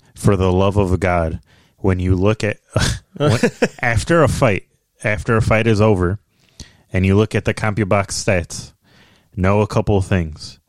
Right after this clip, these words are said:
Speaker 1: One of them, CompuBox stats are not an official stat in boxing.
Speaker 2: Talk to him, please.
Speaker 1: It is someone with a clicker
Speaker 2: Get him.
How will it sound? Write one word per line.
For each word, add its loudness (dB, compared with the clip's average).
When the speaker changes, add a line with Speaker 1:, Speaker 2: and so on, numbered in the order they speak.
Speaker 1:
One 0
of -4
them, -4
CompuBox -2
stats -4
are -2
not -4
an -6
official -4
stat -4
in -6
boxing. -4
Speaker 2:
Talk -12
to -16
him, -14
please. -16
Speaker 1:
It -2
is 0
someone 0
with -2
a 0
clicker -4
Speaker 2:
Get -4
him. -12